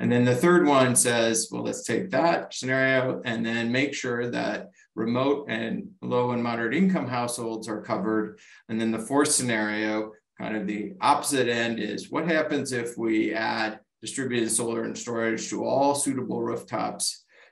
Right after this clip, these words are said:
to meet all of the load for those buildings by twenty fifty. So that's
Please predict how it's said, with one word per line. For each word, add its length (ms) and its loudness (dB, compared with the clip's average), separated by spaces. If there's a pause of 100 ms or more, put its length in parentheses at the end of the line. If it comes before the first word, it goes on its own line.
(140)
to 580 2
meet 560 0 (240)
all 280 -2
of 80 -6
the 80 -2
load 400 0
for 120 -8
those 260 -4
buildings 640 -6
by 220 -4
twenty 360 -6
fifty. 460 -10 (540)
So 260 -6
that's 420 0